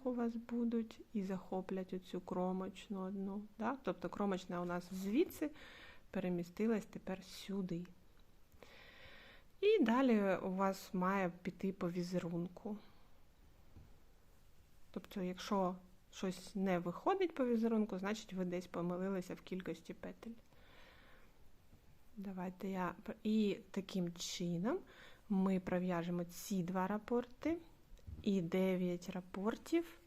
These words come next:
а, половини, половини, або це у вас буде перед, або це буде зад,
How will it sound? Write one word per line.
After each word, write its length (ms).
а, 520
половини, 920
половини, 460
або 220
це 260
у 60
вас 180
буде 240
перед, 400
або 180
це 160
буде 260
зад, 280